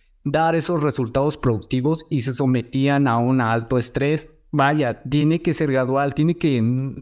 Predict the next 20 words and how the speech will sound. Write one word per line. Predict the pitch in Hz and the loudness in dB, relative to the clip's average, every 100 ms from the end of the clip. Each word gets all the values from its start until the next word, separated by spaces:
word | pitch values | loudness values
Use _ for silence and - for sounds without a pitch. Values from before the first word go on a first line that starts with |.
| - | -10
tiene | - 147 160 | -2 0 2
que | 175 | 0
tener | 156 143 135 | 0 0 -2
su | - 139 | -2 -4
transitividad, | 123 135 123 147 135 127 120 135 - - _ _ | 0 -2 -2 -4 -2 0 2 0 -2 -14 _ _
cierto | - 147 151 156 | -4 0 0 0
margen | 170 151 143 160 | 0 0 -2 -2
de | 147 | -2
tiempo | 120 139 135 143 | 0 -2 0 -2
para | 123 110 | -2 0
que | 131 | -2
esto | 123 143 | -4 -4
se | 127 | -4
pueda | - 135 135 | 0 0 0
cumplir | 123 110 131 139 | -2 0 -2 0
cabalmente. | 139 113 113 113 120 117 113 | 0 2 2 2 0 0 0
No | 117 135 156 | 0 0 2
es | 160 147 | 0 0
de | 139 127 | 0 0
un | 139 151 156 151 - - | 0 0 0 -2 -8 -20